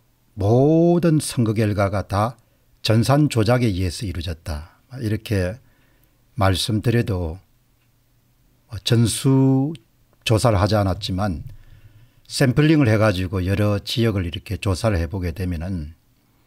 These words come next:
문재인 정권 하에서 치러졌던 다섯 번의 그런 공직선거와 유사한 방식으로, 유사한 방식으로 모두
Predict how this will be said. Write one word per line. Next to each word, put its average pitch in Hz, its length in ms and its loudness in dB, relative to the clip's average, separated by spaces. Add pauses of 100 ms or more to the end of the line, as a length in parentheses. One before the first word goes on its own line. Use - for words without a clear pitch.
(360)
문재인 127 400 4
정권 127 340 2
하에서 110 240 2
치러졌던 95 640 -4
다섯 - 380 -2
번의 104 500 -4 (880)
그런 95 500 -4 (240)
공직선거와 120 1400 0
유사한 131 580 2
방식으로, 123 800 -4 (340)
유사한 98 380 -2
방식으로 95 720 -6 (1000)
모두 123 560 2